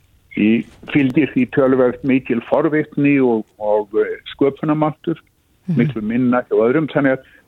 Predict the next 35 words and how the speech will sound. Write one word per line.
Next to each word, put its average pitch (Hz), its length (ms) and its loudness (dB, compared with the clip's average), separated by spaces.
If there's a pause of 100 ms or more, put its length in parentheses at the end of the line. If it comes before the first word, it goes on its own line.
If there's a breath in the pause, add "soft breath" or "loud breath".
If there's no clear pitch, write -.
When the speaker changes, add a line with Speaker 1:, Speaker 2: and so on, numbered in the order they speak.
Speaker 1:
þannig 123 160 0
að 120 80 -2
hugsanir 170 440 0
hafa 160 320 0
afleiðingar. 107 520 -6 (920 loud breath)
Speaker 2:
En 233 120 0
Kári, 226 220 0
Speaker 1:
Og 226 60 -2
Speaker 2:
getur 262 220 0
maður 262 140 0
Speaker 1:
það 254 60 -6
Speaker 2:
kortlagt 277 400 -2
það 247 100 -2
hjá 247 80 -2
sjálfum 294 340 0
sér 240 160 -2
hva-, - 200 -6
hvaða 254 440 0
hugsunarstíl 254 720 -2
maður 247 240 2
er? 226 140 0
S-, - 160 -10 (160)
snýst 220 220 -4
þetta 190 180 -2
þá 214 80 0
um, 208 140 0
um 202 60 -4
Speaker 1:
Já, 214 180 0
Speaker 2:
einhvers - 180 -2
konar 202 160 0
Speaker 1:
já, 185 60 0
það, - 20 0
Speaker 2:
sjálfsskoðun? 226 500 0
Speaker 1:
það 139 80 -2
er, - 120 -8